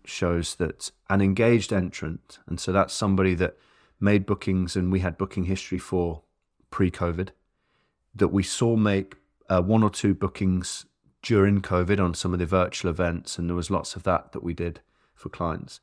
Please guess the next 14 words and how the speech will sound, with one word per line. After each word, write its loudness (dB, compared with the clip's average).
and 0
that 2
we 4
now 6
see -2
booking -4
history -6
for -2
as -4
well 0
now, 0
that 2
engaged 2
entrant -2